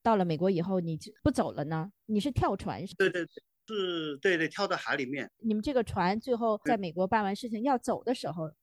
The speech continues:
Speaker 1: 你跳在海里面？
Speaker 2: 对，是，太激动了，几天都没睡，看到美国国旗啊，然后要想到那个陈光诚说的那个话，我记得以前在国内的时候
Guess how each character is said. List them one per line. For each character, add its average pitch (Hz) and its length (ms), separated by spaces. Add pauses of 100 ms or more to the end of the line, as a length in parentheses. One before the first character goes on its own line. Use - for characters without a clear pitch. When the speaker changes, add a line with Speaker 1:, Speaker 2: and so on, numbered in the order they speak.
Speaker 1:
你 180 160
跳 180 180
在 160 100
海 160 140
里 151 140
面？ 113 120 (580)
Speaker 2:
对， 143 280
是， - 260 (100)
太 233 160
激 185 160
动 196 140
了， 151 80
几 131 160
天 156 140
都 160 40
没 135 140
睡， 135 280 (280)
看 175 160
到 170 60
美 135 160
国 135 100
国 135 160
旗 127 260
啊， 127 100
然 120 140
后 139 340 (360)
要 151 80
想 120 220
到 139 160
那 139 100
个 131 80
陈 127 220
光 139 160
诚 123 180
说 131 160
的 131 80
那 139 120
个 131 120
话， 131 200 (580)
我 123 100
记 147 140
得 143 220 (280)
以 156 100
前 - 160
在 156 80
国 127 200
内 156 100
的 143 80
时 123 160
候 131 200